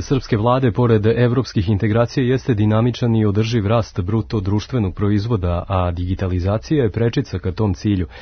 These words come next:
izjavila je premijerka Ana Brnabić u Parizu na konferenciji Organizacije za ekonomsku saradnju i razvoj.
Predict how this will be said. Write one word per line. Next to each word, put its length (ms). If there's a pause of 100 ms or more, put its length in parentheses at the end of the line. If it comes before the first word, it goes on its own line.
(240)
izjavila 440
je 60
premijerka 440
Ana 140
Brnabić 600
u 220
Parizu 500
na 140
konferenciji 680
Organizacije 760
za 140
ekonomsku 520
saradnju 460
i 40
razvoj. 380